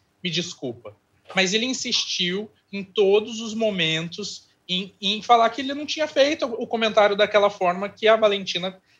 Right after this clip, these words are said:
deixou claro e que, e que ficou claro mesmo pra todo mundo o que ele quis dizer com pegar o, né, o, ir lá, ir lá na dispensa.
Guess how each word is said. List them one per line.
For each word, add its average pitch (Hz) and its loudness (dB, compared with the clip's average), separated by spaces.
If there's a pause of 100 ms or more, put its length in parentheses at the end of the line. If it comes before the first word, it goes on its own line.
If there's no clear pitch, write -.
(120)
deixou 196 0
claro 190 4
e - -6
que, - -12
e 262 -6
que 302 -4
ficou 262 -2
claro 190 6
mesmo 151 0
pra 139 -6
todo 143 -8
mundo 123 -14 (220)
o 175 -8
que 180 2
ele 160 2
quis 156 -4
dizer 139 -4
com 147 -16 (280)
pegar 147 2
o, 139 -6
né, 151 2 (100)
o, 139 -12
ir 147 -8
lá, 151 -4
ir 147 -2
lá 151 4
na 151 0
dispensa. 127 -4